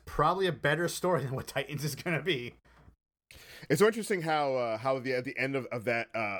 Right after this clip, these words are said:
Speaker 2: that Teen Titans Go movie, Casey was saying, they, they have this preview for the O G one coming back.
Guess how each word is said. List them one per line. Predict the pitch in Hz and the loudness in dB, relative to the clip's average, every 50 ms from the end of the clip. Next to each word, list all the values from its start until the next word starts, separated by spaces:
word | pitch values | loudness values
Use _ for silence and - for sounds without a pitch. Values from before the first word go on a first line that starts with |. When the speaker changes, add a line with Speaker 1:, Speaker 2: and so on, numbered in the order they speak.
| - | -4
Speaker 2:
that | 101 104 110 | -2 -2 -2
Teen | - 135 120 | -2 -4 0
Titans | 143 127 110 98 | 0 0 0 0
Go | - 123 117 | -2 -2 0
movie, | 120 127 135 131 143 | 0 0 0 -2 -2
Casey | - 143 139 139 139 | 0 2 0 0 0
was | 139 131 - | -2 -4 0
saying, | 143 143 143 | 0 0 2
they, | 127 127 120 | 2 2 2
they | 92 117 113 | 2 0 -2
have | 107 113 117 113 117 120 110 95 101 107 95 | 0 2 2 4 4 2 2 -2 -4 -2 0
this | 113 110 - | 0 0 0
preview | - - 120 113 113 107 127 127 127 | 0 2 2 2 4 4 2 0 0
for | 120 - - 117 113 110 110 | 0 0 2 2 4 4 2
the | 101 92 107 104 | 0 0 0 0
O | - 110 110 | 2 2 0
G | 107 107 113 113 | 0 0 0 2
one | 117 123 127 | 2 2 2
coming | - 143 139 139 135 | 2 2 2 2 4
back. | 147 147 151 156 - | 6 6 6 4 2